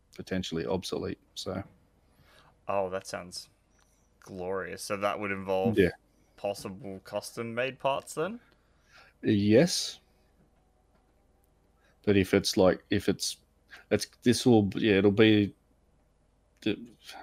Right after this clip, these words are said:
Speaker 1: the, that last little twig that sort of holds the dam together. If, if it goes, then everything goes with it, and it's, like, a whole different train of thought and, and different way to go about the whole thing. So
Speaker 2: Oh, okay, right,
Speaker 1: it's,
Speaker 2: yeah.
Speaker 1: um, yeah,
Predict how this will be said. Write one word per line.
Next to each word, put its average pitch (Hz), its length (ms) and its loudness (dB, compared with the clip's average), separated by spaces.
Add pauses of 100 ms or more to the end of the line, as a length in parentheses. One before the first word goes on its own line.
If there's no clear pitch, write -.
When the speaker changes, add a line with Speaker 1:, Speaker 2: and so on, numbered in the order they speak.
Speaker 1:
the, 98 200 0
that 98 180 2
last 101 260 4
little 98 160 0
twig 92 320 -2
that - 120 -12
sort 95 200 -2
of 90 160 0 (180)
holds 98 260 -6
the 92 60 -4
dam 90 240 0
together. 87 420 -2
If, - 200 -8
if - 220 -6
it 92 180 0
goes, 90 400 4
then 90 280 0 (1080)
everything 95 320 4
goes 90 260 6
with 92 140 4
it, 90 160 2
and 90 160 -4
it's, - 340 -8
like, 92 200 -4
a 85 80 0
whole 87 260 2
different 87 400 -2 (160)
train 92 240 -2
of 87 100 -6
thought 90 400 -2
and, 87 280 -6
and 87 180 -6
different 90 340 -2
way 90 120 0
to 87 80 -2
go 87 180 0
about 85 260 0
the 92 80 0
whole 87 180 2
thing. 87 300 -6
So 85 300 -2 (120)
Speaker 2:
Oh, 90 260 -4
okay, 87 100 -8
right, 85 120 -2
Speaker 1:
it's, 87 200 0
Speaker 2:
yeah. 92 60 2
Speaker 1:
um, 90 220 2 (960)
yeah, 87 240 4